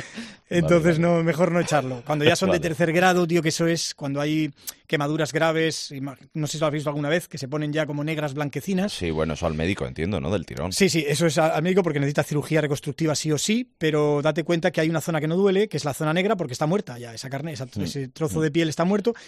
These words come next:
Speaker 2: pero alrededor seguimos teniendo quemaduras de segundo probablemente, que esas tendríamos que enfriarlas de manera más, pues eso, más selectiva,
Speaker 1: Mm.
Speaker 2: más detallada,
Speaker 1: Mm.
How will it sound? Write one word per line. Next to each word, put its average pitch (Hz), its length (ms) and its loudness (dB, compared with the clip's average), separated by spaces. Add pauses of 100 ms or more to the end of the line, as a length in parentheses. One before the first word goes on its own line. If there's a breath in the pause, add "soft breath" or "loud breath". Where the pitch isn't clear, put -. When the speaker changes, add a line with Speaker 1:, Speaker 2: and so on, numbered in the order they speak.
(120)
Speaker 2:
pero 254 180 8
alrededor 208 540 4 (640)
seguimos 185 360 2
teniendo 185 460 2 (180 soft breath)
quemaduras 165 420 2
de 160 80 0
segundo 156 400 0
probablemente, 156 640 -2 (160 loud breath)
que 180 100 -2
esas 185 240 -2
tendríamos 170 440 0
que - 80 0
enfriarlas 160 460 0
de 156 80 0
manera 147 260 -2
más, 156 400 -4
pues - 180 -12
eso, - 260 -16
más 123 180 -12
selectiva, 160 480 -2
Speaker 1:
Mm. 156 40 -4
Speaker 2:
más 139 120 -6
detallada, 160 460 0
Speaker 1:
Mm. 156 60 -4